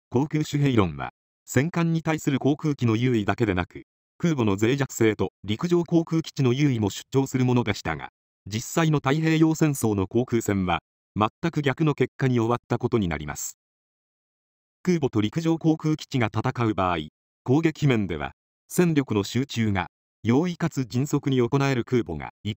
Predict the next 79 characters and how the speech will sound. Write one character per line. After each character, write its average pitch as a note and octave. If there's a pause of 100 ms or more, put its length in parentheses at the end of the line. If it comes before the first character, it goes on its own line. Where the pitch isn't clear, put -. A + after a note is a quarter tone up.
般 E3
的 D3+
に C3+
優 C#3
位 G#2
と F#2+
な F2
り E2
ま D#2
す。 - (960)
空 C#3
母 F#2
が、 C2 (340)
移 A2
動 D3
に C3
よ A2+
り、 G2 (360)
戦 E3+
力 C#3
を G2+
素 -
早 C3
く -
集 A2+
中 G2+
し、 E2+ (340)
風 B2+
上 D#3
に C#3
向 B2+
け D3+
て C#3
高 C3
速 -
航 C#3+
行 B2
す A2
る G2+
こ G2
と F#2+
で、 C#2 (320)
短 C3+
時 F3
間 C3+
に A#2
多 D3
く B2+
の A#2+
航 C3+
空 C#3
機 -
を F#2+
発 -
艦 B2+
可 A#2
能 B2+
な C3
の A#2
に F#2+
対 F#2+
し、 - (340)
陸 G#2+
上 D3+
基 -
地 G2
は、 D2 (380)
立 A2
地 E3+
上 D#3+
の C#3+
制 C3+
約 C3+
を B2
受 A2+
け B2+
る F#2+
た D#2
め、 C2